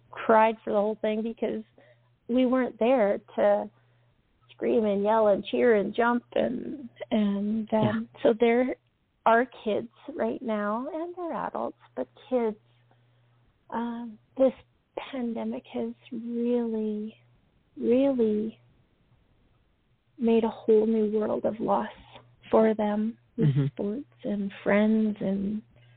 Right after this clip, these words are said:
Speaker 1: grandmas,
Speaker 2: Right.
Speaker 1: visiting grandmas and grandpas. So, yeah. So you're right.
Speaker 2: Yeah.
Speaker 1: It's, there's a
Speaker 2: It,
Speaker 1: lot of
Speaker 2: it
Speaker 1: losses.
Speaker 2: comes,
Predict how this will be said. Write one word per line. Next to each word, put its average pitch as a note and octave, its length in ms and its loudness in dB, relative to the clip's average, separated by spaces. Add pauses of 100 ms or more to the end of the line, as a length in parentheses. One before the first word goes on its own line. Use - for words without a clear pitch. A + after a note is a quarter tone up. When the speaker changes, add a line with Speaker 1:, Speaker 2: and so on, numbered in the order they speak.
Speaker 1:
grandmas, G#3 400 4
Speaker 2:
Right. G3+ 240 4
Speaker 1:
visiting G#3 460 2
grandmas G#3+ 680 0
and A3 180 -2
grandpas. A3 580 -2 (200)
So, G#3+ 160 -10 (280)
yeah. A#3+ 480 2 (1120)
So A3 60 0
you're G#3+ 260 2
right. A3+ 320 6
Speaker 2:
Yeah. E3+ 220 4 (220)
Speaker 1:
It's, G#3 220 -8 (1160)
there's G#3+ 200 -8
a A#3 40 2
Speaker 2:
It, G#3+ 80 6
Speaker 1:
lot A3 180 0
of G#3+ 60 6
Speaker 2:
it G#3+ 60 4
Speaker 1:
losses. A#3 180 0
Speaker 2:
comes, D#3+ 280 2